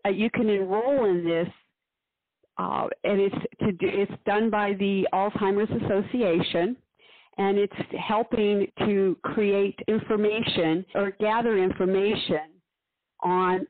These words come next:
uh, early on-, on-, onset Alzheimer's. I think that's very interesting and an important thing. I, I just pulled up the study eligibility here. Individuals with early onset, uh, Alzheimer's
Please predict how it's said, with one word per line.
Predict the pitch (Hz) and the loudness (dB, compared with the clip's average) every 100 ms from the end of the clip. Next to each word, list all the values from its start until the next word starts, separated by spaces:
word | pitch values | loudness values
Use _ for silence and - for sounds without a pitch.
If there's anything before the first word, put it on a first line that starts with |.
| - | -2
uh, | 190 180 - | 0 0 0
early | 190 190 - | 0 0 0
on-, | 185 180 - | 0 0 0
on-, | 190 202 - - _ - | -2 0 -4 -8 _ -2
onset | 392 415 - - - - - - _ - | 0 0 -4 -4 -4 -4 -8 -12 _ -4
Alzheimer's. | 180 180 - - - - - - - _ - - _ - | -2 -2 -4 -6 -6 -6 -10 -10 -14 _ -20 -20 _ -4
I | 202 | -2
think | - 214 202 | 0 -2 0
that's | 202 - - 196 165 - | -2 -4 -6 -8 -10 -10
very | 175 190 185 175 | -6 -2 0 0
interesting | 190 208 - 185 - 190 175 175 170 | 0 0 -2 -2 -2 0 2 2 2
and | - 180 | 0 0
an | 175 175 | 2 0
important | 175 - 190 - 185 | -2 -4 -4 -4 -2
thing. | 185 170 170 180 | 0 2 0 -2
I, | - 208 208 | -2 -4 -2
I | 208 | -2
just | 208 262 - 196 190 - | 0 -2 -2 -6 -10 -6
pulled | 240 226 | -2 0
up | 202 - | 0 -2
the | 190 180 165 - | 0 2 0 -2
study | 196 185 190 | 0 0 0
eligibility | 170 175 170 175 170 175 180 165 | -2 -2 -2 -4 0 0 2 0
here. | 175 160 165 - - _ | 0 0 0 -2 -10 _
Individuals | 254 285 214 226 220 214 180 180 - | 0 2 2 2 2 0 0 -2 -2
with | 180 - | -2 0
early | 190 196 196 | 0 2 2
onset, | - 180 190 - 175 - - - | 2 0 0 0 0 0 -4 -4
uh, | 180 170 - | -2 -2 0
Alzheimer's | 180 190 196 170 165 165 | 0 0 0 0 0 -2